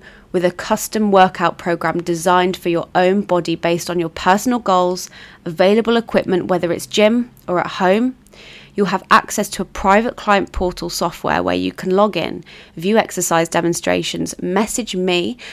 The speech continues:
and have twenty-four hour access to your plan at your fingertips. Also, you can substitute exercises, meaning there's no room for cutting corners. And finally, we will conduct a guided movement screen at the beginning,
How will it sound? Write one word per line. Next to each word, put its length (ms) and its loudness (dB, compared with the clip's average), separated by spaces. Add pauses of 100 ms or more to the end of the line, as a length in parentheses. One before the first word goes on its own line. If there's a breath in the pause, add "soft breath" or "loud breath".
(100)
and 140 -4
have 220 -2
twenty-four 500 0
hour 240 4
access 440 -4
to 120 -8
your 80 -6
plan 340 -6
at 60 -8
your 100 -10
fingertips. 920 -12 (160)
Also, 480 2 (240 loud breath)
you 80 -6
can 160 0
substitute 580 0
exercises, 720 0
meaning 300 4
there's 180 -2
no 280 2
room 360 0
for 140 -14
cutting 400 -6
corners. 720 -4 (800 loud breath)
And 180 -2
finally, 520 6
we 140 0
will 100 -2
conduct 600 -2
a 60 -2
guided 640 2
movement 480 2
screen 360 -6
at 80 -10
the 80 -10
beginning, 560 -4